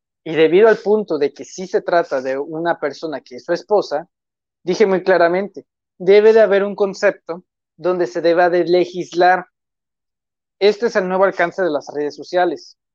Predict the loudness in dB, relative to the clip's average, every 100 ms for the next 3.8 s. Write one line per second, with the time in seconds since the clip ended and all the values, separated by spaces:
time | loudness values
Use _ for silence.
0 | _ -4 2 4 6 4 2 -4 -4 0
1 | 2 2 -2 -10 -14 -4 -4 -2 -8 -10
2 | _ _ _ -6 -4 2 2 4 2 0
3 | 2 0 0 -2 0 0 0 -6